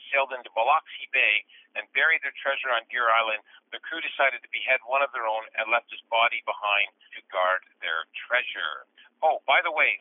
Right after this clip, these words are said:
uh, Motorhead Mark is gone. Uh, he's gotta get up in the morning. Thank you, Mark, for that topic on motorcycles. Uh, excellent. And, uh, by the way, this is visit number thirty-five. I forgot to mention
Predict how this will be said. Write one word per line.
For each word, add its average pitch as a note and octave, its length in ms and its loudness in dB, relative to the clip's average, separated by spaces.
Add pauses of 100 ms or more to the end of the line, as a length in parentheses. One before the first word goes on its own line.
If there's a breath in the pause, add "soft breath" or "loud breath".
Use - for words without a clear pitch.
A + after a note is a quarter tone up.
uh, A2+ 400 4
Motorhead D#3 480 0
Mark D#3+ 240 4 (160)
is A#2+ 320 -10 (160)
gone. D#3+ 400 4 (400 soft breath)
Uh, A2+ 160 4
he's A#2+ 160 -16
gotta B2+ 160 0
get C#3 160 0
up D#3+ 160 4
in E3 80 -4
the D#3+ 80 -2
morning. D#3+ 320 2 (240)
Thank E3+ 240 2
you, F3 80 -10
Mark, D#3+ 400 4
for C#3 80 -6
that A#2+ 240 2
topic D3+ 560 2
on A#2+ 320 4
motorcycles. D#3+ 800 0 (400 loud breath)
Uh, A2+ 240 6 (320)
excellent. D#3 480 0 (160)
And, C3 480 4
uh, A#2+ 240 4
by E3+ 160 4
the G3 80 -2
way, D3+ 240 0
this F3 160 2 (160)
is D#3+ 240 2 (500 loud breath)
visit - 320 -2
number D3+ 240 0 (160)
thirty-five. C3+ 680 2
I F#2+ 140 -6
forgot A#2+ 320 0
to - 160 -20
mention - 260 -8